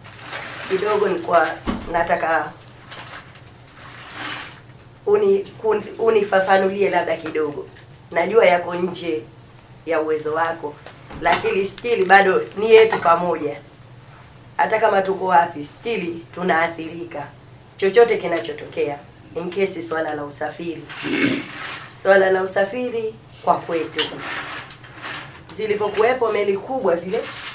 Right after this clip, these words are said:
kama M V Maendeleo na M V Mapinduzi, ambazo zilikuwa tunakwenda nazo kwetu kutoka Zanzibar kuelekea Pemba. Hizi zilikuwa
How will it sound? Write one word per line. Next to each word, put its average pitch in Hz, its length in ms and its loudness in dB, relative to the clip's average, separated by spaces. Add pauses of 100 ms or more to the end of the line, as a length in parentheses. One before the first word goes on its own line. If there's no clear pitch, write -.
(640)
kama 190 460 8 (160)
M 180 200 -2
V 175 180 -6
Maendeleo 170 640 0 (440)
na 170 120 2 (100)
M 165 80 0 (100)
V 165 120 -4
Mapinduzi, 180 800 -2 (500)
ambazo 180 360 4
zilikuwa 170 300 -4
tunakwenda 160 1000 -2
nazo 180 260 4
kwetu 180 380 2
kutoka 170 580 2 (360)
Zanzibar 226 600 0 (460)
kuelekea 156 480 0
Pemba. 226 400 2 (1600)
Hizi 214 480 0 (400)
zilikuwa 196 480 4